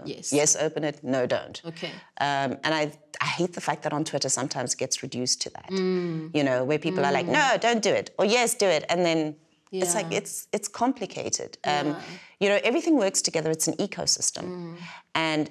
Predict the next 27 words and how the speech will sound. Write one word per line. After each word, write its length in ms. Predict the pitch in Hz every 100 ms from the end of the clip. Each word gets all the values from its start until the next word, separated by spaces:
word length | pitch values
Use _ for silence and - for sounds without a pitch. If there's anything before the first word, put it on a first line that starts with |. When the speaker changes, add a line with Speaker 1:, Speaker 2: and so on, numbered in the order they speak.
| -
Speaker 2:
so 220 | - 170
there's 320 | 165 165 160 - - -
fifty 220 | 190 - 170
thousand 380 | 165 156 147
kids 260 | 143 170 151
who 100 | 165 139
wanna 340 | 147 151 143 143 - -
be 100 | 143
on 140 | 135
television 520 | - 147 131 123 135 -
or 140 | 156 135 147
wanna 200 | 143 -
act 320 | 349 - _ - -
or 300 | 143 135 123 147
wanna, 220 | 143 139 -
you 180 | 151 143
know, 80 | 139
do 220 | 151 147 135
this 140 | - -
thing, 140 | 190 120 - - - -
but 100 | 165
we 80 | 175
don't 180 | 170
have 140 | 180 160 151
enough 160 | 143
local 280 | 147 135 147
productions. 800 | - 147 156 - - - -